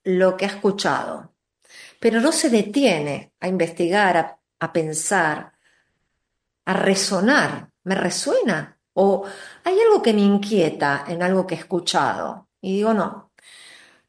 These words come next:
¿me permito discernir? ¿Me atrevo con coraje a bus-, a la búsqueda? Porque es una búsqueda del conocimiento,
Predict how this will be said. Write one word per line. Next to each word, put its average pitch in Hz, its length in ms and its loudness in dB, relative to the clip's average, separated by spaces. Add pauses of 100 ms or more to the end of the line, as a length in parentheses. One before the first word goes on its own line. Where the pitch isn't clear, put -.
(600)
¿me 196 160 2
permito 190 1040 2 (720)
discernir? 196 960 -2 (1400)
¿Me 196 120 2
atrevo 220 880 2
con 175 260 0
coraje 175 540 0
a 151 80 2
bus-, 151 280 -10
a 143 100 -6
la 151 120 -2
búsqueda? 170 800 -4 (920)
Porque 233 200 -4
es 339 140 -2
una 226 160 4
búsqueda 208 420 2
del 156 180 -2
conocimiento, 151 920 -10